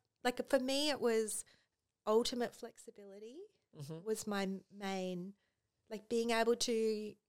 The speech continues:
Speaker 1: go to a yoga class and not have to rush and be in the office anywhere, being able to walk on the beach, being able to go and sit on the beach anytime I want, being total autonomy and control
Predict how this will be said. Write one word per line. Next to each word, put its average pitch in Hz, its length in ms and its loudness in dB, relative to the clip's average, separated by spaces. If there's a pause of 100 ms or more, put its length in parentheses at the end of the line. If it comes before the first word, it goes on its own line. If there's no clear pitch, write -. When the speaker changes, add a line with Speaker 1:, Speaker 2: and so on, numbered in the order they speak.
(100)
Speaker 1:
go 202 280 2
to 202 460 0
a 202 60 -4
yoga 202 420 -2
class 190 760 -6 (100)
and 180 480 -4 (260)
not 190 200 -4
have 202 180 -2
to 208 100 -2
rush 190 320 -4
and 190 120 -6
be 196 160 -8
in 190 100 -20
the 185 80 -12
office 185 340 -8
anywhere, 185 440 -2
being 190 180 -2
able 185 120 -4
to 190 80 -2
walk 185 280 -4
on 185 100 -20
the 185 60 -20
beach, 180 400 -6
being 190 120 -4
able 185 100 -2
to 196 100 -4
go 190 180 0
and 180 120 -2
sit - 340 -4
on 196 80 -8
the 190 80 -14
beach 170 260 -8
anytime 185 440 -4
I 175 100 -2
want, 170 520 -4 (260)
being 202 240 -2
total 202 540 2
autonomy 185 640 -4
and 185 180 -4
control 180 720 -4